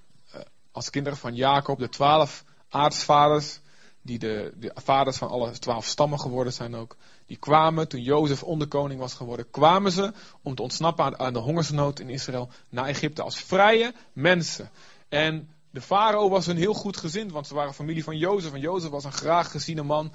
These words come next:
was een geliefde man in de regering. Maar daarna kwam er een farao die Jozef niet meer kende.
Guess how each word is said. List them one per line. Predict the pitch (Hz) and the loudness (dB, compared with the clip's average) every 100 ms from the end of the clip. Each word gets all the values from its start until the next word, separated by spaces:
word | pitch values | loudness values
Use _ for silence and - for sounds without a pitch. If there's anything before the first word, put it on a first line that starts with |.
| - | -14
was | - | -12
een | 131 | -8
geliefde | - 143 147 135 | -4 -2 -2 -4
man | 135 135 135 - - | -4 -4 -8 -18 -10
in | 131 | -4
de | 123 | -2
regering. | 117 127 117 110 104 - - - - | -2 -4 -6 -6 -12 -20 -20 -20 -10
Maar | 127 135 | -2 2
daarna | 175 226 214 | 4 2 2
kwam | 214 208 | -2 -2
er | |
een | 185 | -4
farao | - 185 196 190 180 185 | 0 2 2 0 -2 -2
die | 160 | -2
Jozef | 160 220 214 202 | 0 0 0 -4
niet | 180 202 | -2 0
meer | 214 208 | 0 2
kende. | 214 233 165 | 2 2 -4